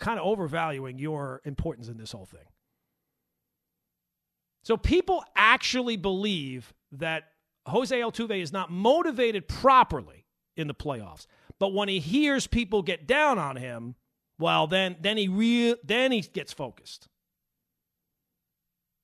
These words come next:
Does that make sense to anybody? I get it that you, you, in the past, people have chanted, uh, you know, things at Altuve, and he's come up big,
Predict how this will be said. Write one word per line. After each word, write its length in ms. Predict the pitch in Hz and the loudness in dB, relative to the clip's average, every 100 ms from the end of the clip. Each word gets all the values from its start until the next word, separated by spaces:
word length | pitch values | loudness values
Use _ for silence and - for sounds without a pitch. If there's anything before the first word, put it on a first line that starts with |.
| _ _ _ | _ _ _
Does 120 | - 175 | -6 -2
that 160 | 302 | 0
make 160 | 339 - | 0 -2
sense 300 | - 277 269 | 0 -2 -2
to 120 | 190 | -4
anybody? 480 | 226 240 240 247 233 _ _ _ _ _ _ _ _ _ _ _ _ _ _ _ _ _ _ _ _ _ _ _ - | -2 -2 -2 -4 -8 _ _ _ _ _ _ _ _ _ _ _ _ _ _ _ _ _ _ _ _ _ _ _ -2
I 140 | 202 | -2
get 240 | 202 294 311 | 2 2 2
it 140 | 214 | 0
that 80 | 196 | -2
you, 240 | 202 202 196 | 0 -2 -2
you, 240 | 190 190 | -4 -4
in 120 | 185 | -4
the 80 | 175 | -6
past, 500 | - 220 247 254 - | -6 -4 -2 -2 -2
people 260 | 226 226 196 | -6 -4 -4
have 120 | 170 | -4
chanted, 460 | - 214 214 214 185 | -4 -4 -2 -4 -4
uh, 60 | 175 | -6
you 180 | 185 202 | -6 -4
know, 160 | 151 | -6
things 280 | 156 180 160 - | -6 -8 -8 -4
at 160 | 180 | -2
Altuve, 580 | 185 170 - 190 170 165 - _ _ - | -2 -4 -4 -4 -4 -6 -8 _ _ -10
and 140 | 165 | -6
he's 120 | 165 | -6
come 200 | - 190 | -4 -4
up 180 | 165 135 | -4 -2
big, 300 | 208 180 143 | -2 -2 -8